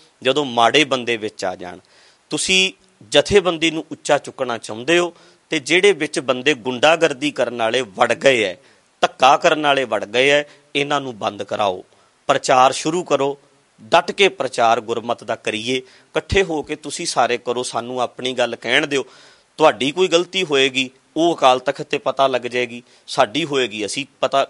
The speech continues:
ਸਾਡਾ ਵੀ ਪਤਾ ਲੱਗ ਜਾਏਗਾ, ਤੁਸੀਂ ਲੈ ਜਾਇਓ, ਪਰ ਗੁੰਡਾਗਰਦੀ ਕਰਨੀ ਬੰਦ ਕਰ ਦਿਓ। ਇਹਦੇ ਕਰਕੇ ਹੀ ਸਾਰਾ ਵਾਦ ਵਿਵਾਦ ਹੁੰਦਾ ਹੈ। ਧੱਕਾ ਕਰਨਾ ਬੰਦ ਕਰੋ, ਸਾਰਾ ਕੁਝ ਠੀਕ ਹੋ ਜਾਏਗਾ। ਬਾਕੀ ਮੈਂ normal ਸੰਗਤ ਨੂੰ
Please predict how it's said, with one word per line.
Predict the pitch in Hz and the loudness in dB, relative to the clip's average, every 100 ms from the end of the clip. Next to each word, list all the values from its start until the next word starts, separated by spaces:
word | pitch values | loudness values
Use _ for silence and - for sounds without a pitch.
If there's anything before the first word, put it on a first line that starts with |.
| 110 | -4
ਸਾਡਾ | - 95 98 | -6 -2 -2
ਵੀ | 127 | -2
ਪਤਾ | 131 131 143 | -2 0 0
ਲੱਗ | 135 | 0
ਜਾਏਗਾ, | 127 131 131 | -2 -2 -2
ਤੁਸੀਂ | 127 123 131 | -4 -8 -4
ਲੈ | 123 120 | 2 4
ਜਾਇਓ, | 120 127 123 - - - | 4 4 2 -4 -20 -2
ਪਰ | - 170 | 2 2
ਗੁੰਡਾਗਰਦੀ | 123 135 135 165 160 156 156 | 2 0 4 4 4 2 -2
ਕਰਨੀ | 156 139 135 139 | 0 0 0 -4
ਬੰਦ | 107 98 | -4 -6
ਕਰ | 98 107 | -4 -6
ਦਿਓ। | 107 151 190 _ 175 | -2 -2 -2 _ 2
ਇਹਦੇ | 208 247 | 4 6
ਕਰਕੇ | 233 175 151 139 131 | 6 4 2 -6 -6
ਹੀ | 117 107 - - | -6 -12 -16 -14
ਸਾਰਾ | - 139 139 | 2 4 6
ਵਾਦ | 131 123 113 107 | 4 4 2 0
ਵਿਵਾਦ | 110 107 98 | -6 -4 -4
ਹੁੰਦਾ | - 95 98 | -6 -18 -16
ਹੈ। | 92 - | -10 -6
ਧੱਕਾ | - 123 127 | 0 2 2
ਕਰਨਾ | 175 165 160 | 2 -2 -2
ਬੰਦ | 127 151 165 | -2 -4 -4
ਕਰੋ, | - 143 - _ - | -4 -4 -6 _ -6
ਸਾਰਾ | 135 127 | 2 2
ਕੁਝ | 120 120 - | 2 -4 -10
ਠੀਕ | 110 104 | -12 -12
ਹੋ | 113 123 | -6 -4
ਜਾਏਗਾ। | 135 143 | -2 -2
ਬਾਕੀ | 156 139 - 143 | 0 0 0 -6
ਮੈਂ | 139 | -6
normal | 123 120 131 160 165 | 0 2 4 2 -2
ਸੰਗਤ | - 120 113 117 | -4 -8 -8 -6
ਨੂੰ | 110 | -8